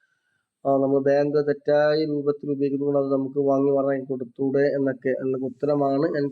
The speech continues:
പറഞ്ഞത് മനസ്സിലായിട്ടില്ല എങ്കിൽ ഇതിന്റെ ടെക്സ്റ്റ് മെസ്സേജ് ഞാൻ താഴെ, ഏഹ്, പിൻ ചെയ്ത് വെക്കാം. ഇൻഷാ അല്ലാഹ്. അല്ലാഹു സുബ്ഹാനഹു വ തആല ഹറാമായ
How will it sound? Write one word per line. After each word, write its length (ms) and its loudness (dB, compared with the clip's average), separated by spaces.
പറഞ്ഞത് 300 -2
മനസ്സിലായിട്ടില്ല 800 -2
എങ്കിൽ 680 0
ഇതിന്റെ 300 -4
ടെക്സ്റ്റ് 440 -8
മെസ്സേജ് 380 -2
ഞാൻ 280 0
താഴെ, 280 0
ഏഹ്, 840 0
പിൻ 200 -2
ചെയ്ത് 240 0
വെക്കാം. 420 -2
ഇൻഷാ 300 -8
അല്ലാഹ്. 420 -2
അല്ലാഹു 340 -2
സുബ്ഹാനഹു 580 -4
വ 160 -6
തആല 260 0
ഹറാമായ 680 2